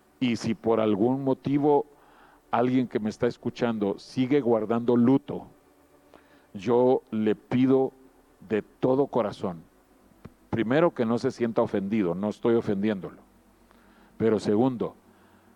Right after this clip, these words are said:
levántese de ese luto. Levántese de ese luto y demostrémosle al Señor,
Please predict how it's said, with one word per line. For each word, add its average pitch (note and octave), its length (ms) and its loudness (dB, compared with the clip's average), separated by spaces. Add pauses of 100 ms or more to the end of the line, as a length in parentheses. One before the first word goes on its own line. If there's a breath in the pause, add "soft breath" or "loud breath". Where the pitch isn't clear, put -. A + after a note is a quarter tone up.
(120 soft breath)
levántese G#2+ 720 -2
de F#2+ 140 -8
ese F#2+ 180 -10
luto. - 380 -10 (2000)
Levántese A2 720 0
de G#2 100 0
ese G2+ 160 -6
luto - 340 -10 (1040 soft breath)
y A#2+ 100 0
demostrémosle A2+ 840 0
al G#2 80 -2
Señor, G2 480 -2